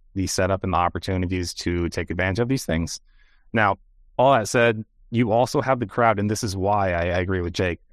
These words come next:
You have the crowd of either situationally or it's just not the right fit for them or whatever reason.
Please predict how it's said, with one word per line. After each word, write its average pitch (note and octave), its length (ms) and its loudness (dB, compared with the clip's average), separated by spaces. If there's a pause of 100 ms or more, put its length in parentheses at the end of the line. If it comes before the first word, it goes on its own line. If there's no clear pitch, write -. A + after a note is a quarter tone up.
(220)
You A2 100 0
have D3 120 0
the D3+ 80 -2
crowd A2+ 400 2
of G2 560 0
either A2 200 -2
situationally B2+ 1000 0 (340)
or G2+ 320 0
it's G#2 180 -6
just - 180 -4
not A#2 120 -2
the G2+ 60 -4
right E2 220 -2
fit - 280 -2
for A2+ 160 -4
them G2+ 320 0
or F2 160 -2
whatever G2 420 0
reason. F2+ 600 -2